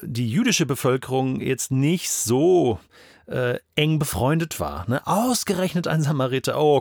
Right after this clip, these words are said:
krass, ne? Das ist jetzt hier der Gute, sozusagen. Ähm, es gibt zum Beispiel dieses Gleichnis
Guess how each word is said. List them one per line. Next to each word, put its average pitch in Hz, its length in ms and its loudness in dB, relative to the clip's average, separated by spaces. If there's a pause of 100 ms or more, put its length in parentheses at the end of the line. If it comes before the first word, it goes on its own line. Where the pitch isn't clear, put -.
krass, - 720 0
ne? 151 180 -2
Das 165 220 0
ist 160 180 0
jetzt 139 180 0
hier 139 160 0
der 123 140 0
Gute, 120 400 0 (580)
sozusagen. 87 760 -6 (540)
Ähm, 127 640 0 (340)
es 151 180 0
gibt 156 240 -2
zum 143 300 0
Beispiel 143 1300 0
dieses 139 600 -2 (100)
Gleichnis 147 880 0